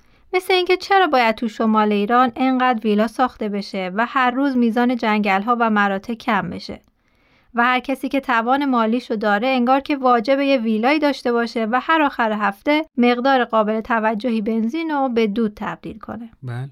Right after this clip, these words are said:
Speaker 1: اما از مسائل دیگه‌ای که خیلی بهش تاکید می‌شه، مدیریت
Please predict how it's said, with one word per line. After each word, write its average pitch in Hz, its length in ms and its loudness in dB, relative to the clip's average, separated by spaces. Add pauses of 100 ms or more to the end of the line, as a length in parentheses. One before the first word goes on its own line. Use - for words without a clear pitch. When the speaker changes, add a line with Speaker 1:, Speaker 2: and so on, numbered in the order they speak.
(120)
Speaker 1:
اما 330 220 2
از 339 160 2
مسائل 254 520 2
دیگه‌ای 247 400 2
که 269 140 -6
خیلی 269 380 0
بهش 190 280 -4
تاکید 185 420 -4
می‌شه، 285 420 -4 (120)
مدیریت 247 640 2